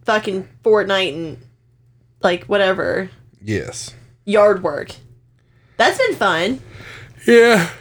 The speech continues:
Speaker 2: It's been, uh,
Speaker 1: It's been tiring.
Speaker 2: It's definitely been a little, pretty chill.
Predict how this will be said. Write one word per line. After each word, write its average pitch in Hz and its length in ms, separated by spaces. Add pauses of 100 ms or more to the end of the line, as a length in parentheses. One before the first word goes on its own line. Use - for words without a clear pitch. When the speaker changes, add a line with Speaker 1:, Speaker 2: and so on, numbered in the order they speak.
(320)
Speaker 2:
It's - 220
been, 214 260
uh, 180 460 (520)
Speaker 1:
It's 269 160
been 277 180
tiring. 214 720 (580)
Speaker 2:
It's 120 200
definitely 135 320
been 113 140
a 107 120
little, 90 160 (120)
pretty 104 220
chill. 101 300